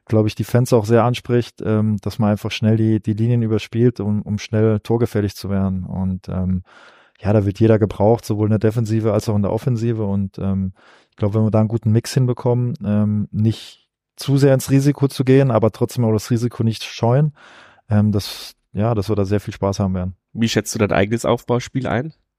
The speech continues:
Speaker 1: Ja, ich denk, äh, besser werden kann's natürlich immer, <laughs> ähm, aber ich glaub schon, ähm, dass ich ja jetzt über die Jahre, ähm,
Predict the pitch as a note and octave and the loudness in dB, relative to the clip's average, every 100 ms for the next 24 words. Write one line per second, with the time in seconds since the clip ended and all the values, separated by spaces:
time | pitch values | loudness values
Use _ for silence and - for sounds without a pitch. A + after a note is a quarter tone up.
0 | _ _ - - - A2 G#2+ G2+ - G2+ | _ _ -14 -12 -4 2 2 2 -2 0
1 | G2 F#2+ G2 - _ - F#2 A2+ G#2+ G#2+ | 0 0 -4 -12 _ -14 -4 -2 0 0
2 | G#2+ G#2 - - G#2+ - B2 C#3 D3+ C#3 | 0 -2 -2 -6 -6 -2 2 4 4 2
3 | - G2+ F#2+ G#2+ G#2 F#2+ - - - - | -8 -4 0 2 2 -2 -12 -20 -20 -4
4 | G2+ G#2 G2 A#2 G#2 - A2 A#2+ A#2 G#2 | -2 0 0 -2 -2 0 2 2 0 -2
5 | G#2+ G#2+ G#2 G2 _ _ _ _ _ G2 | 0 0 -2 -6 _ _ _ _ _ -6
6 | G2 G2 G2 G2+ A2 - G#2+ G#2 G#2 G#2+ | -6 -4 -2 0 0 -2 -4 0 2 2
7 | A2+ A#2 A#2 - G#2+ G#2+ G#2 G#2 | 4 4 2 0 -2 -2 -2 -4